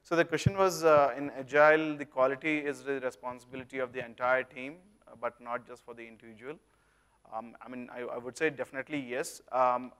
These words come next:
so much so that, that, I mean, I mean, the Q E was almost eliminated from the team, uh, or rather from the organization at some point in time. Uh, I mean, this is about the same organization where I kind of, you know, giving the experience report from,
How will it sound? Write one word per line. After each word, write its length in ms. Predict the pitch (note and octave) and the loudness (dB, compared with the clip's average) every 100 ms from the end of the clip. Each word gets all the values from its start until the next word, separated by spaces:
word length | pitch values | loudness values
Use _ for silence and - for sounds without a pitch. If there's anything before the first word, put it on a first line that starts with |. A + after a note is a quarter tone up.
| _ _ | _ _
so 220 | - D#3 | -8 -2
much 180 | D#3+ E3+ | 0 -2
so 180 | - D#3+ | 0 4
that, 340 | D#3+ E3+ E3 - _ C#3+ | 6 4 2 -20 _ -2
that, 320 | C#3+ C#3 _ _ _ _ _ _ _ _ _ _ _ _ _ - | 0 0 _ _ _ _ _ _ _ _ _ _ _ _ _ -6
I 100 | D3+ | -2
mean, 360 | D#3+ D#3 D3 - _ _ _ _ _ - | 0 -2 -4 -12 _ _ _ _ _ -8
I 20 | |
mean, 140 | F3 E3 | -6 -2
the 80 | |
Q 200 | D#3 F#3 G3+ | -4 -4 -4
E 100 | A3 | -2
was 160 | F#3+ | 0
almost 380 | D3+ C#3+ F3 - | 2 2 0 -6
eliminated 540 | C#3 C3+ D3 D3+ D#3+ | -8 -6 -6 -6 -8
from 200 | - D#3 | -8 -10
the 80 | C#3 | -10
team, 240 | C3 D#3 G3 _ _ _ | -12 -14 -14 _ _ _
uh, 260 | B2+ B2 A2+ | -4 -2 0
or 100 | C3 B2 | -2 0
rather 220 | C3 C#3 | 0 -2
from 160 | D3+ C#3 | -8 -2
the 80 | |
organization 580 | A#2+ A#2+ B2 B2+ B2 E3 F3 | -2 -4 -12 -10 -12 -16 -20
at 120 | A#2+ | -20
some 160 | - C3 | -16 -10
point 180 | C3+ C3+ | -10 -10
in 140 | C3+ | -12
time. 240 | C3+ B2+ F3 _ _ _ _ _ _ | -10 -10 -10 _ _ _ _ _ _
Uh, 300 | B2+ A#2+ A#2+ A#2 | -6 -2 -2 -4
I 40 | B2+ | -10
mean, 240 | C3 A#2+ _ | -12 -14 _
this 120 | B2+ B2 | -18 -4
is 60 | |
about 240 | C#3 C3 C3+ | -4 -2 -6
the 60 | |
same 180 | C#3+ C#3 | -6 -6
organization 520 | B2+ B2+ B2+ B2 C3 | -6 -6 -10 -10 -12
where 160 | B2 A#2+ | -8 -4
I 160 | A#2+ | -6
kind 180 | A#2 A#2+ | -6 -14
of, 100 | A#2 | -14
you 60 | A#2+ | -16
know, 100 | A#2+ _ _ _ | -20 _ _ _
giving 260 | B2 B2 B2 | -14 -12 -12
the 60 | A#2+ | -14
experience 400 | - B2 A#2+ A2+ | -16 -20 -20 -20
report 300 | G#2+ B2 A#2+ | -16 -16 -14
from, 240 | C3 C#3 | -14 -14